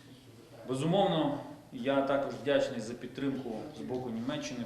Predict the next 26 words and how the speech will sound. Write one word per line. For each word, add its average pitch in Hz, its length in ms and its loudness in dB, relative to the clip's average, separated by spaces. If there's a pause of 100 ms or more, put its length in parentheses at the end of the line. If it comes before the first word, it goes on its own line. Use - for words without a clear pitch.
поступу 135 420 -4
України 120 460 -4
до 107 80 -4
членства 113 440 -8
в 104 60 -6
Є 101 240 -6
С. - 180 -10 (1600)
Сьогодні, 160 500 4
е, 135 160 0 (920)
у 131 40 -10
нас 127 340 -2
дуже 127 200 -4
такі - 180 -10
тривалі 139 440 2 (100)
переговори, 123 560 0 (120)
тому 110 180 -6
що, - 160 -10
е, 107 60 -4 (2750)
є, 117 100 -6
ми 117 220 -4
з 113 160 -8
Анналеною 113 680 -4
поверталися 110 680 -4
з 98 80 -12
Нью-Йорку 110 440 -4
разом, 135 420 -2